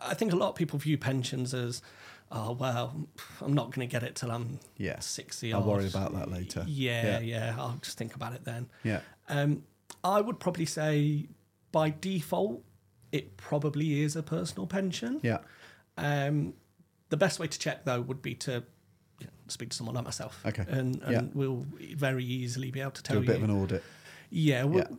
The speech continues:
Speaker 1: we'd probably know just from the provider.
Speaker 2: Okay.
Speaker 1: Um, you know, if you've got a Nest, if you've got a People's Partnership,
Speaker 2: Mm.
Speaker 1: if you've got a Now pension, Legal & General, Scottish Widows, Standard Life,
Speaker 2: Mm.
Speaker 1: Aegon,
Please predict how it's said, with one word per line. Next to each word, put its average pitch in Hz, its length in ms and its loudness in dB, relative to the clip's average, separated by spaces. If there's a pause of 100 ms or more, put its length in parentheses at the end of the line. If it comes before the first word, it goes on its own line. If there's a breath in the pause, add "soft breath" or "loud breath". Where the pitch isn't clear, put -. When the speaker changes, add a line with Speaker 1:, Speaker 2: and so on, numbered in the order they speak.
(140)
Speaker 1:
we'd 220 380 0
probably 151 280 2
know 135 260 2
just 127 240 -4
from 123 160 -2
the 113 80 -2
provider. 123 540 -2 (140)
Speaker 2:
Okay. 90 260 0 (160)
Speaker 1:
Um, 143 560 -2
you 160 100 4
know, 143 60 4
if 143 160 -2
you've 147 100 -4
got 117 160 -2
a 127 40 0
Nest, 135 640 0
if 147 160 -4
you've 143 100 -8
got 127 240 -2
a 120 340 -4
People's - 300 -4
Partnership, 123 720 -2
Speaker 2:
Mm. 104 160 4
Speaker 1:
if 87 60 -2
you've 147 80 -6
got - 180 -8
a 120 40 -2
Now 123 280 -2
pension, 120 720 -4 (600 loud breath)
Legal & 123 340 0
General, 120 400 0
Scottish - 580 -6
Widows, 117 400 -2
Standard 123 380 -6
Life, 120 560 -4
Speaker 2:
Mm. 98 260 2
Speaker 1:
Aegon, 156 360 -6